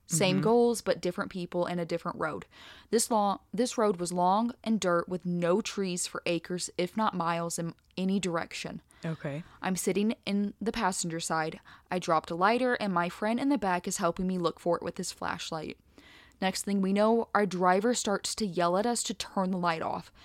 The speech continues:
Speaker 1: He had a really strong sense of urgency and fear about it that made things seem off.
Speaker 2: Oh my God.
Speaker 1: Us thinking it was the sheriff, quickly regain our composure. But to our
Speaker 2: Mm-hmm.
Speaker 1: surprise,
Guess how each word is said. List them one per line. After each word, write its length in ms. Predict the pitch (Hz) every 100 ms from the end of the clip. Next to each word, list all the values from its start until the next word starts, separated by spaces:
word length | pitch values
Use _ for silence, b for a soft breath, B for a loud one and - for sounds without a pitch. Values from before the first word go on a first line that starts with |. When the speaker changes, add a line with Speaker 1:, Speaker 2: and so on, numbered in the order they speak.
| B B 202 -
Speaker 1:
He 100 | 226
had 80 | 214
a 60 |
really 440 | 190 160 196 208 247
strong 320 | - 214 196
sense 360 | - 170 170 196
of 100 | -
urgency 540 | 175 175 190 185 220
and 160 | 220 214
fear 260 | - 170 170
about 400 | 180 175 160 -
it 220 | - 190
that 160 | 185 175
made 200 | 185 180
things 220 | 185 180
seem 220 | - 170 -
off. 320 | 151 113 - -
Speaker 2:
Oh 340 | 180 175 165
my 240 | 151 147 131 -
God. 560 | - 139 151 135 120 151 -
Speaker 1:
Us 200 | 233 -
thinking 300 | - 185 180
it 80 | -
was 100 | 180
the 80 | 185
sheriff, 540 | - 294 285 277 - B _
quickly 340 | - - 320 302
regain 440 | 294 196 185 180
our 140 | 180 180
composure. 600 | 180 180 156 - 160 - B B
But 100 | -
to 100 | 185
our 100 | 202
Speaker 2:
Mm-hmm. 60 | 160
Speaker 1:
surprise, 540 | 277 - 180 170 170